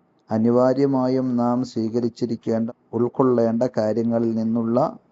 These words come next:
വ്യതിയാനം, വ്യതിചലനം, അതാണ് ഇവിടെ ഇൽഹാദ് എന്നതുകൊണ്ട് ഉദ്ദേശിക്കുന്നത്. വഹുവ അൻവാ,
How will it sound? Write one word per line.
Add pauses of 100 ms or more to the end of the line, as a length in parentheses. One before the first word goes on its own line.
(340)
വ്യതിയാനം,
വ്യതിചലനം, (720)
അതാണ്
ഇവിടെ
ഇൽഹാദ്
എന്നതുകൊണ്ട്
ഉദ്ദേശിക്കുന്നത്. (720)
വഹുവ (120)
അൻവാ,